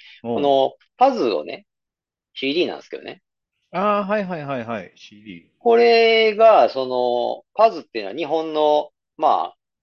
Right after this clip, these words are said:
Speaker 2: グループっていうかユニットなんですけど、
Speaker 1: うん。
Speaker 2: これがその、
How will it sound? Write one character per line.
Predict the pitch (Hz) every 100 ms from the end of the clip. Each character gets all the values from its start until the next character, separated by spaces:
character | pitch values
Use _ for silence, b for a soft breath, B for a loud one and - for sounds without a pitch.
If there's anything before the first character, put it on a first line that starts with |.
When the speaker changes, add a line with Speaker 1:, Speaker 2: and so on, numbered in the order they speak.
| _
Speaker 2:
グ | 123 139
ル | 135
ー |
プ | - 92
っ |
て | _ 95
い |
う |
か | 90
ユ | 110
ニ | 120
ッ | -
ト | 110
な | 80
ん | 73
で | 73
す | -
け | 80
ど、 | 90 76 - _ _ _
Speaker 1:
う | 120
ん。 | 123 92 80 b b b b b _ _ _ _ _ 208
Speaker 2:
こ |
れ | 208 208
が | 196
そ | 196 196
の、 | 190 190 185 185 185 185 180 180 180 180 180 180 175 175